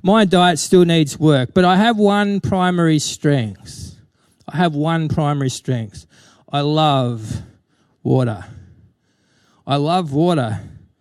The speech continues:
I crave water. And I've trained myself to love water. In fact, uh,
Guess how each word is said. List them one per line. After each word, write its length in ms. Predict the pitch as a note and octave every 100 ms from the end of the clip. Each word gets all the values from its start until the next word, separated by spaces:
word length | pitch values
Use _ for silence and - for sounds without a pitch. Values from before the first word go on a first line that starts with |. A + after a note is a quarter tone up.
| _ _ _ _ -
I 120 | C#3+
crave 640 | D3+ - G3 A3 A#3 E3+
water. 460 | D#3 C#3 B2 G2+ F#2+ - _ _ _ _ -
And 220 | E3+ F#3
I've 220 | F#3 F#3
trained 440 | - F#3+ A3+ C4+ A#3
myself 720 | E3+ C#3 - A2 A#2 C#3+ - _ _ _ _
to 160 | E3+
love 480 | C#3+ C#3 C3+ B2 - _ _ _
water. 420 | C3 C#3 C3 G#2+ G#2+ _ _ _ _ _ _ _ E3+
In 120 | D#3+
fact, 420 | - F3 - -
uh, 240 | D#3+ D3